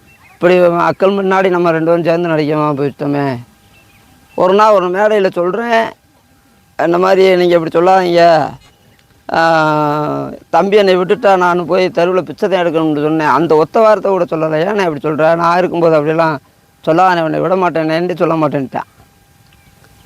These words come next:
இதெல்லாம் பார்த்துக்கிட்டு என்னை நம்பிக்கை துரோகி அப்படி இப்படின்னு பேசாதீங்க தயவுசெய்து. நான் வந்து இங்க ஒண்ணும் கஞ்சிக்கு இல்லாம இல்ல, போதுமான அளவுக்கு எங்க அப்பா சம்பாரிச்சு வச்சிருக்காரு. நான் ஒண்ணும் சம்பாதிக்கல, போதுமான அளவுக்கு எங்க அப்பா எனக்கு சம்பாரிச்சு வச்சிருக்காரு. இவனை சம்பாரிச்சு வச்சிருக்கிறத மட்டும் வித்தாலே,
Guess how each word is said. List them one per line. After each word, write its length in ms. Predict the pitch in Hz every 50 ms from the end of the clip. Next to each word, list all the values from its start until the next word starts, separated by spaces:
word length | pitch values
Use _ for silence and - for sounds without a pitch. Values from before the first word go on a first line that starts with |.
| _ _
இதெல்லாம் 360 | - 120 131 147 156 175 180 156
பார்த்துக்கிட்டு 480 | 160 156 147 139 151 131 139 180 190 190
என்னை 240 | 160 151 156 151
நம்பிக்கை 380 | 147 147 147 151 151 175 175 170
துரோகி 420 | - 175 165 156 147 147 147 156
அப்படி 220 | 165 156 135 143 143
இப்படின்னு 380 | 139 151 156 139 - 135 147 151 -
பேசாதீங்க 320 | 143 139 127 131 135 127
தயவுசெய்து. 720 | 113 127 131 135 127 120 135 135 120 131 135 131 135 123 - _ _ _ _ _ _ _ _ _ _ _ _ _ _
நான் 240 | - 147 151 160 165
வந்து 420 | 170 170 175 156 190 196 202 196
இங்க 160 | 185 160 151 147
ஒண்ணும் 340 | 151 170 185 196 196 185
கஞ்சிக்கு 300 | - 165 160 165 160 160
இல்லாம 300 | 196 170 165 156 147 151
இல்ல, 460 | 143 139 135 139 139 139 139 139 135 - - - - _ _ _ _ _ _ _
போதுமான 560 | - 131 156 196 233 240 240 220 208 190 185
அளவுக்கு 320 | 175 180 202 240 233 202 208
எங்க 140 | 185 165
அப்பா 200 | 160 127 139 185
சம்பாரிச்சு 360 | 156 151 156 160 160 156 139 156
வச்சிருக்காரு. 320 | 143 135 120 123 139 127
நான் 180 | 135 170 196 214
ஒண்ணும் 220 | 208 226 226 208
சம்பாதிக்கல, 520 | 180 165 160 151 151 151 135 135 135 - - _ _ _
போதுமான 480 | - 147 160 190 208 202 202 190 170 165
அளவுக்கு 560 | 165 175 185 202 190 - - 214 233 - - - _ _ _ _ _ _ _ _ _ _ - - - - -
எங்க 140 | 139 143 147
அப்பா 200 | 147 123 180 180
எனக்கு 400 | 175 160 165 143 147 131 151 143
சம்பாரிச்சு 20 |
வச்சிருக்காரு. 680 | 147 165 160 151 156 151 147 131 127 139 139 139 131 -
இவனை 220 | - - 147 160 147
சம்பாரிச்சு 420 | 156 135 151 185 196 208 196 180
வச்சிருக்கிறத 520 | 190 180 143 175 165 156 170 170 160 160 156
மட்டும் 380 | 170 170 - - 208 196 185
வித்தாலே, 580 | - - - 196 196 202 214 220 202 190 170